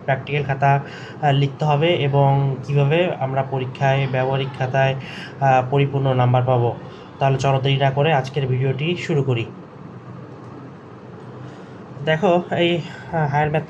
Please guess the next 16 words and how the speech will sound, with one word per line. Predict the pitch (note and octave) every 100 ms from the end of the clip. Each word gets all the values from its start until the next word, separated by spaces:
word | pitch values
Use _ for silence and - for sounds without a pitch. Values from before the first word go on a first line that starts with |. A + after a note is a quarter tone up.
| -
খাতায় | D3 C#3 D3 D3+
প্রথমে | C#3+ C#3+ D3
আমরা | C#3+ C#3 C#3
ইনডেক্স | C3+ C#3 C3+ C#3 - -
পেজে | C#3 C3 C#3
চলে | C#3 C3+
যাই। | B2 B2 D3+ - - - - - - - - - - - - - - - - -
দেখো, | D#3+ G3+
দুই | F#3+
হাজার | F3+ F#3
ছাব্বিশ | F3+ F3 F#3
সালের | G3 F#3+
শর্ট | F#3 E3 D#3+
সিলেবাস | E3+ E3 D#3+
অনুযায়ী | E3 D#3 D#3+
তোমাদেরকে, | D3+ D3 D3+ C#3+ D#3 D#3